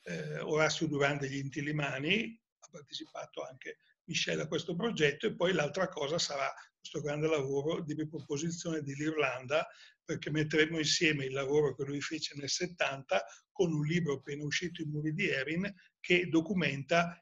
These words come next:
le centinaia di murales che sono stati realizzati nei decenni scorsi in Irlanda del Nord, che riprendono tutti gli elementi storici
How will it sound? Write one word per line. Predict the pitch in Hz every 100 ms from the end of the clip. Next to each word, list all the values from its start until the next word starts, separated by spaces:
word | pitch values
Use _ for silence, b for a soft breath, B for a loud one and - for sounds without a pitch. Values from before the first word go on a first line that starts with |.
| _
le | 170 160
centinaia | - 180 170 170 156 165 165 143
di | 135 147
murales | 151 147 147 151 135 131 - - - B _
che | - 147
sono | - - 143
stati | - 147 147
realizzati | 147 143 143 143 156 151 151
nei | 139
decenni | 139 - 165 151
scorsi | 151 - 156 151
in | 160
Irlanda | 156 160 156
del | 165 196
Nord, | 160 135 135 180 196 B B _
che | - 175 175
riprendono | 165 185 170 147 143 160 170
tutti | 175 165 -
gli | 170
elementi | 147 147 147 147 175
storici | 160 - 139 135 - 165